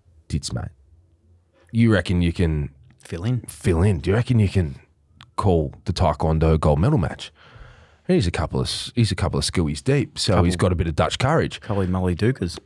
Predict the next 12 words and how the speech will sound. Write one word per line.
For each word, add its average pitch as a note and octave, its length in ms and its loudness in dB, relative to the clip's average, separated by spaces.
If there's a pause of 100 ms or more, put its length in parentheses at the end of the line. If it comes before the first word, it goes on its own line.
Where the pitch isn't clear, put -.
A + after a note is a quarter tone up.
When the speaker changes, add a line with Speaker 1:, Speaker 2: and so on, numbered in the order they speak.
Speaker 1:
So A2 220 2
he's, A2+ 380 2 (160)
he's, A#2+ 460 4 (380)
he B2+ 120 4
goes, A2+ 400 0 (540)
"Yeah, C3 120 0
no C3+ 260 0
worries. D#4 480 0 (560)
Can't G#2+ 200 -2
be G2+ 60 -2
that G#2 180 2
hard." G3+ 320 0